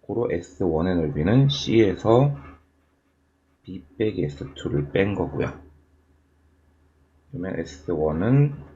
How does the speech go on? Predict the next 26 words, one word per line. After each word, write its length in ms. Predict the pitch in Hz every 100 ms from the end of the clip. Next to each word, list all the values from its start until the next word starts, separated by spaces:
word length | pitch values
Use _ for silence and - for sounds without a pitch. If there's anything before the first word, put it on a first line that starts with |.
| _ _
C 340 | - - - -
빼기 380 | - 98 90 90
B 280 | - 95 98
더하기 600 | - 80 82 - 104 - -
에스 240 | 73 - - -
투고요. 580 | - - 73 80 101 139 - - _ _ _
문제에서 320 | - 95 120 120
물어본 320 | 101 92 95
건 140 | 101
에스원 420 | - - 98 95
빼기 160 | 90 80
에스 220 | 73 -
투니까 360 | - 82 69 76
에스 200 | 71 -
투를 180 | - 85
넘기게 420 | 71 73 87 82
되면 600 | 69 71 117 139 143 - - _ _ _ -
에스원에서 520 | - - 92 92 92
에스 180 | 78 -
투를 220 | - 82 -
뺀 200 | 78 76
건 120 | 104
결국 300 | - 76 -
C 240 | - 120 - -
빼기 400 | 107 98 113 -
B예요. 480 | - - 71 - -